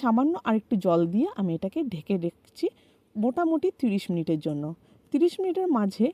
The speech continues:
একটুখানি খুলে আবারও আমি একটু নাড়াচাড়া করে নেব। চলো তিরিশ মিনিট পর তোমাদেরকে খুলে দেখাচ্ছি ঠিক কীরকম হবে দেখতে। দেখো, তেল কিন্তু ওপরের দিকে পুরো ছেড়েছে, আর কিন্তু ঝোলটা অনেকখানি গাঢ় হয়ে রয়েছে। যদি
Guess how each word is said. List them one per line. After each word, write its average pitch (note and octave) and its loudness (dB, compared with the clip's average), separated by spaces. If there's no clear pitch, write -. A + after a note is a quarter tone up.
একটুখানি E4+ 0
খুলে A3+ 2
আবারও A#3+ 0
আমি A3 4
একটু - -6
নাড়াচাড়া D#3+ -2
করে D3+ -6
নেব। D3+ -10
চলো A#3 2
তিরিশ E4+ 0
মিনিট F4 0
পর G#3 4
তোমাদেরকে G#3+ 2
খুলে B3 4
দেখাচ্ছি B3+ -4
ঠিক E4 2
কীরকম A#3+ 2
হবে F3 0
দেখতে। - -8
দেখো, F#3 -4
তেল G#3 2
কিন্তু D4+ 0
ওপরের D4+ 0
দিকে D4+ -2
পুরো D#4+ 0
ছেড়েছে, B3+ 2
আর F#3+ 0
কিন্তু C4 2
ঝোলটা G3+ 0
অনেকখানি D4+ 0
গাঢ় E3 4
হয়ে D#3+ 2
রয়েছে। E3 -4
যদি A#3 2